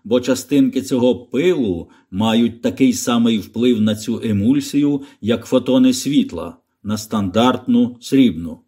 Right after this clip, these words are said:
Частково для того, аби перевірити новий розчин, ми й вирушили на північ. Як бачите,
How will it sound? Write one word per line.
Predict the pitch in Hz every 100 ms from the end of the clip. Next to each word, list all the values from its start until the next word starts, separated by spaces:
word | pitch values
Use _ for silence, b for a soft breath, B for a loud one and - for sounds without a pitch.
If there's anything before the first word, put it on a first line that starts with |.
| _ _ _ _ _ _ -
Частково | 135 135 - 131 123
для | 120 127
того, | 165 147 131 B B
аби | - 123 139
перевірити | 143 143 139 143 120 131
новий | 123 127 120
розчин, | 110 147 147 - 156 143 B B
ми | 208 131
й | 170
вирушили | 147 139 135 135 143 135
на | 135
північ. | 135 98 90 85 82 - - _ _ _ _ _ _ _
Як | 95 101 95
бачите, | 120 123 139 139 123 120 104